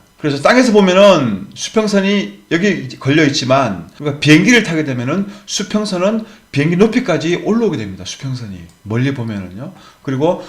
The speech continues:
풍선을 띄워서 성층권까지 가면은 성층권에서의 수평선은 또 그 눈높이까지 또 땅에 올라오게 되어 있어요.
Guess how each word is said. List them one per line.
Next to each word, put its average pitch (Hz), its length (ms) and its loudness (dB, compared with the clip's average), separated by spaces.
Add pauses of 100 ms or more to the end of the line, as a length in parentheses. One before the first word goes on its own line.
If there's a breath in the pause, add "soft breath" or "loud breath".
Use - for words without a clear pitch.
(160 loud breath)
풍선을 233 440 6
띄워서 165 520 0 (160 loud breath)
성층권까지 240 960 0
가면은 123 460 -2 (220 loud breath)
성층권에서의 202 1080 0
수평선은 147 720 -6
또 196 320 -2 (220 loud breath)
그 - 140 0
눈높이까지 190 1040 2
또 180 240 -6
땅에 202 200 -2
올라오게 226 380 0
되어 107 180 -6
있어요. - 260 -14